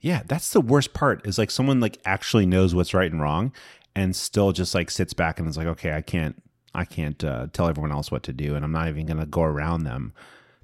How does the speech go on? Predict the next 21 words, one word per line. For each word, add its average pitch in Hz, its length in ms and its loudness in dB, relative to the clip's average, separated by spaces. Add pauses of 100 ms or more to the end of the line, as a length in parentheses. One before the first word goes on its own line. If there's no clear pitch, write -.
to 98 120 0
do 85 80 4
the 80 120 2
right 71 180 -2
thing." 62 300 -8 (600)
It 120 120 2
just, 127 260 0
it 104 120 2
reminds 110 440 4
me 120 180 6
of 87 400 2 (140)
this 87 160 -2
movie 98 240 4
Bully, 76 440 -2
which 87 240 -6
is 82 80 -6
based 90 280 0
on 104 80 2
a 95 80 2
true 101 200 4
story 78 500 0